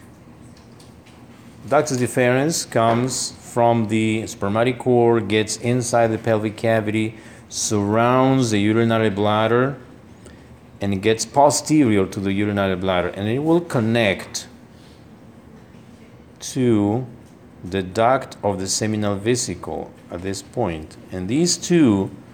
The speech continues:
the ductus deferens and the duct of the seminal vesicle,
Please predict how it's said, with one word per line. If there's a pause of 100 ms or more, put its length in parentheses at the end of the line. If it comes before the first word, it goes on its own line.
(500)
the
ductus
deferens
and
the
duct
of
the
seminal
vesicle,